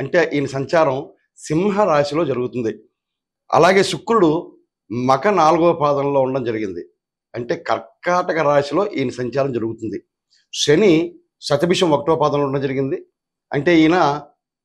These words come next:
ధనుర్ రాశిలో ఈయన సంచారం జరుగుతుంది. రాహు అశ్వని ఒకటో పాదంలో ఉండడం జరిగింది, అంటే మేషంలో ఈయన సంచరిస్తున్నారు. కేతు చిత్త మూడో పాదంలో ఉండడం జరిగింది, ఈయన సంచారం తులా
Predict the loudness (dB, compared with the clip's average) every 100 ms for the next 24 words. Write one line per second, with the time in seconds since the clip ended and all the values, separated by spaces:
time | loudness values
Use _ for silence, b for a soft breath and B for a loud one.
0 | -6 0 2 2 4 2 2 2 2 0
1 | -16 _ _ -6 -4 -2 2 2 2 0
2 | 0 0 -2 -4 _ _ -2 4 4 4
3 | 2 -2 -14 _ _ -2 -2 0 0 2
4 | 0 0 0 2 0 -2 -4 -4 -4 -6
5 | -8 -10 -18 _ _ -16 -6 -6 -6 -14
6 | _ _ _ -8 -4 0 2 2 2 2
7 | 4 4 2 -4 B -6 -4 -4 -4 -4
8 | -2 -2 -4 -8 _ _ _ -2 0 2
9 | 2 2 -2 -12 _ _ -6 -6 0 2
10 | 4 4 4 4 2 2 -2 -2 -4 -2
11 | -2 -4 -6 -10 _ _ -4 -2 0 -2
12 | -2 2 4 4 2 -4 -12 _ _ _
13 | 2 4